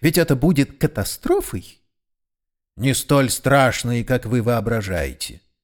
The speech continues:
В публике распространено мнение, что один грамм материи может выделить при распаде атома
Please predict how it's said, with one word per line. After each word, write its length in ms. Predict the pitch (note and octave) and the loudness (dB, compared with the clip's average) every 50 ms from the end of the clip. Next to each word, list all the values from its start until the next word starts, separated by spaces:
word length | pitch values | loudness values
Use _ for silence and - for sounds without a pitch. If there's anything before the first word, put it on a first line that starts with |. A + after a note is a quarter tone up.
| _ _ _ _ _ _ _ | _ _ _ _ _ _ _
В 140 | - - - | -20 -8 -2
публике 880 | - D4 D4 D4 C#4 B3+ A#3+ G3 - - G#3+ G3+ G3 F#3 F3 D#3 D3+ | 0 0 0 2 0 0 0 -2 -4 -2 0 2 2 4 4 2 2
распространено 880 | D#3+ F3 - - - E3 D#3+ D#3 - - D#3+ D#3+ D#3 D3+ D3+ D#3 D3 C3 | 2 2 -2 -2 -2 -2 0 0 0 0 2 2 4 4 4 4 4 2
мнение, 560 | B2 A#2+ A2 G2 G2 F#2 F#2+ B2 D3 E3+ F3+ | 2 0 0 -2 -4 -4 -4 -2 0 0 -2
что 240 | D#3 - - D3 D3 | -2 -2 0 0 0
один 260 | E3+ F3 C4 B3 G3+ | 2 0 0 -2 0
грамм 240 | C3+ C3 B2+ A#2+ A#2 | 2 2 2 0 0
материи 760 | A2 G#2+ G#2+ G2+ G2+ - F2+ F#2 G2+ A#2+ D#3 F#3 G3 - - _ _ _ _ _ _ _ | -2 -4 -4 -6 -6 -8 -8 -8 -4 -4 -4 -4 -4 -8 -10 _ _ _ _ _ _ _
может 340 | F2+ G2+ C#3 D#3+ G#3+ G#3 G3+ | -2 0 2 2 0 2 2
выделить 420 | F#3 G3+ G#3+ C4 C4 B3+ B3+ - | 0 0 2 0 -2 -2 -4 -2
при 120 | - F#3+ | 0 2
распаде 640 | F#3 E3 D3 C#3 B2 - - - C#3+ E3+ F#3 F3+ F3+ | 2 4 2 2 0 -2 0 2 2 4 4 4 4
атома 760 | D#3 D3 D3+ C#3 - D#3 D3+ D3+ D3+ D3 C#3+ C3+ B2 - - | 4 4 2 2 0 0 0 2 2 2 2 2 0 -2 -6